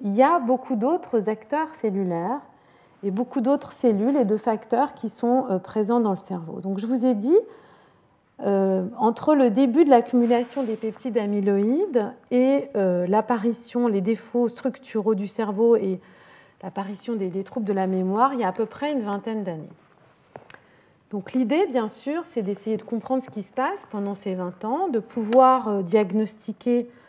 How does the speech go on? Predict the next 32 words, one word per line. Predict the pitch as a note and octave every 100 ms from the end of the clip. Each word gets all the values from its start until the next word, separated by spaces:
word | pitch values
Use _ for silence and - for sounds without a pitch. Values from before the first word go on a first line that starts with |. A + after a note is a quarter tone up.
| _ _ -
le | A3
plus | D#4 - C4+
tôt | B3
possible | - G#3+ - - G#4+ C#4 F3+ E3+ - _ _ _
finalement, | - G#3+ G3 G3+ A3 A#3+ A#3+ A3
euh, | G3
les | F#3 G3+
gens | F#3+ G#3+
qui | - F#3
vont, | E3+ G3 G3 A#3+
euh, | F3
ensuite | - A3 - B3+ F#3
développer | G3 E3+ F#3+ - G3+
des | F3+ F3
symptômes, | - F3 - F#4+
ou | C4
qui | - -
commencent | G#3 G#3+ G#3+
à | G3+
développer | F3+ E3+ F#3 F#3+
des | F3+
symptômes, | F3+ F#3 E3+ - C#4 D#4+ - - - - _
et | G3
donc | F#3 B3
de | A#3+
développer | F#3+ G3 F#3 F3 B3+
des | A#3 G3
approches, | F#3+ - A3+ A3+ -
euh, | F#3+ F#3
thérapeutiques, | G3 G3 F#3 F#3+ F#3 - B3+ -
euh, | G3 F#3+
appropriées. | G3 - G3+ - F#3 D#3+